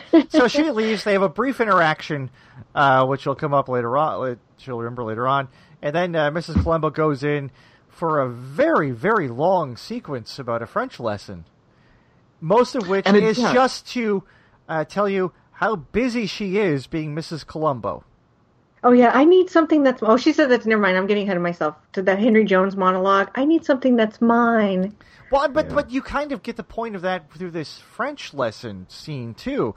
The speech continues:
Speaker 1: where she goes on, like, "I wake up at three A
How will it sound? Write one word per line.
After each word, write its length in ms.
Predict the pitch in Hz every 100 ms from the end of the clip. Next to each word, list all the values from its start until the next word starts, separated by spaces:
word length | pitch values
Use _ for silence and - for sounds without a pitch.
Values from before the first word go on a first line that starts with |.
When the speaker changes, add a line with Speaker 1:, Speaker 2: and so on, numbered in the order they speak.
| - - 165 -
Speaker 1:
where 200 | 165 165
she 360 | - 175 160 - _ _ _ 131
goes 260 | 123 196 190
on, 140 | 226
like, 140 | 175 127 _ _
"I 180 | - 262
wake 220 | 240 170
up 120 | 160 123
at 180 | 113 _
three 280 | - 262
A 80 | 311